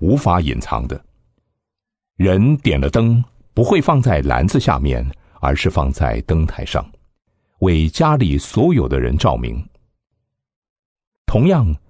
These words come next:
你们的光也要照耀在众人面前，让他们看见你们的好行为，就把荣耀归给你们在天上的父。不要以为我来是要废除律法和先知，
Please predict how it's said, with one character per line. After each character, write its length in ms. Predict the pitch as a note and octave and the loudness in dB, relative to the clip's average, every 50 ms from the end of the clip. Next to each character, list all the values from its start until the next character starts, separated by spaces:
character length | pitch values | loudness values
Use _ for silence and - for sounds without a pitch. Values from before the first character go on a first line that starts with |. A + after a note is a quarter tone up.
| _ _ _ _ _ _ _ - | _ _ _ _ _ _ _ -2
你 180 | - G2+ F#2+ F#2 | 0 2 4 4
们 100 | G#2+ A#2 | 4 2
的 80 | A#2 | 2
光 380 | A2+ - F3 E3 E3 E3+ D#3+ D3+ _ _ - | 2 4 4 4 4 2 2 0 _ _ -2
也 180 | - F#2 E2+ D#2+ | 0 2 2 4
要 220 | G2+ D#3 C#3 A#2 A#2+ | 2 2 2 2 0
照 220 | - - D#3 B2 | 2 2 2 2
耀 120 | B2+ F2+ | 2 2
在 300 | D#2 - F2 C#2+ B1+ C2 | 2 2 0 0 0 -2
众 240 | C2 - - C#3 F#2+ | -2 -2 0 0 0
人 100 | C#2+ C2+ | 0 0
面 160 | D2+ E2+ C2+ | 0 0 0
前， 320 | A#1+ - - - A1+ A#1+ B1 - - - _ _ _ _ _ _ | -2 -4 -4 -4 -4 -4 -8 -10 -12 -18 _ _ _ _ _ _
让 240 | - A2 G2+ F2 E2+ | -2 0 0 0 0
他 140 | - - F2 | 0 0 0
们 120 | F2 F2+ | 0 0
看 260 | - - - D#3 A2+ G#2+ | 0 0 0 0 0 2
见 260 | - D3 B2+ A#2 G2+ | 2 2 2 2 2
你 100 | E2 C2+ | 2 2
们 120 | D2 G2+ | 0 0
的 80 | C3+ A#2 | 0 0
好 180 | - - - | -2 -2 -4
行 220 | - - - E2 G#2 | -4 -2 0 0 0
为， 280 | G2 C2+ A1+ A1 D2 - - _ _ _ _ _ _ _ - | 0 0 0 -2 -4 -6 -8 _ _ _ _ _ _ _ -4
就 180 | - A2 F#2+ | -2 0 0
把 220 | D2 F2 D2 C#2 C2+ | 2 2 0 0 0
荣 300 | C2+ C#2+ D2+ D2+ F2+ C3+ | 0 0 0 2 2 2
耀 280 | C#3+ B2 E2+ C#2+ D2+ D2+ | 2 2 2 2 0 0
归 260 | - - D3 D3 D3 | 0 2 0 0 0
给 180 | C#3 - E2 F#2+ | 0 0 0 2
你 140 | A2+ E2+ B1+ | 2 0 0
们 300 | B1 B1 A#1+ B1+ D2 E2 | -2 -2 -2 -2 -2 -2
在 320 | - - B1 A#1+ A1+ A1+ | -2 -2 -2 -2 -4 -4
天 340 | - - - - C#2+ C#2 C#2 | -6 -6 -4 -2 -2 -2 -2
上 220 | - - C2+ A1+ | -2 -4 -6 -6
的 100 | B1 A#1+ | -6 -10
父。 260 | - - - - - - _ _ _ _ _ _ _ _ _ _ _ _ _ _ _ _ _ _ _ _ _ _ _ _ _ _ _ _ _ _ _ _ _ | -10 -10 -10 -10 -10 -14 _ _ _ _ _ _ _ _ _ _ _ _ _ _ _ _ _ _ _ _ _ _ _ _ _ _ _ _ _ _ _ _ _
不 80 | - G2 | 0 2
要 160 | G#2 A2 A#2 | 2 4 4
以 100 | G2+ F2+ | 4 2
为 220 | D#2+ D#2+ E2 F2 G2+ | 2 2 2 2 2
我 160 | A2+ F2+ D2 | 2 2 2
来 260 | C#2 C2+ C2+ C2+ D#2+ | 2 0 0 0 0
是 200 | E2 - - G#2 | 0 0 0 2
要 180 | F2+ F2 E2 D#2+ | 2 4 2 2
废 260 | - - F#3+ D3+ G#2 | 0 0 0 0 0
除 160 | F2+ - G2+ | 0 0 0
律 140 | G2+ D3+ A#2+ | 0 0 0
法 240 | F#2+ - D2 B1 A#1+ | 0 0 -2 -2 -2
和 180 | - C#2+ C#2 | -2 -4 -4
先 220 | C#2+ - - E2 F2 | -2 -2 0 0 0
知， 320 | - - D#2+ D2 C#2+ | -2 -2 -4 -4 -4